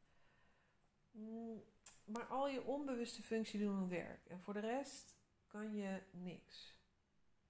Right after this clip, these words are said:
Je bent volledig machteloos en afhankelijk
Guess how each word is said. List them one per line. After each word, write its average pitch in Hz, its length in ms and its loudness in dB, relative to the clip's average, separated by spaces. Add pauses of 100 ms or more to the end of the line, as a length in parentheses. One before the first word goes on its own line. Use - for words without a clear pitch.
(140)
Je 190 80 -8
bent 185 560 -6
volledig 190 580 -4
machteloos 208 840 -2
en 185 140 0
afhankelijk 180 840 -4